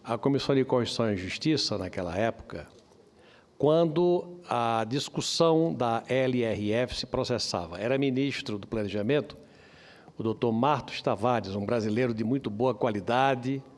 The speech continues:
que lamentavelmente deixou o serviço público, hoje dedica-se à atividade privada, mas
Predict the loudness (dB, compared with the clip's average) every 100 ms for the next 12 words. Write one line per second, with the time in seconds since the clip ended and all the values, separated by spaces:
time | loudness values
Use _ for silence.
0 | -20 -20 -20 -20 -20 -20 _ _ _ _
1 | -2 0 2 2 2 2 4 4 4 2
2 | 2 0 2 0 0 -2 -2 -4 -4 0
3 | 2 2 2 2 2 2 0 0 0 -2
4 | 0 -2 -2 -4 -2 -2 0 -2 0 0
5 | 2 2 2 2 4 2 0 -4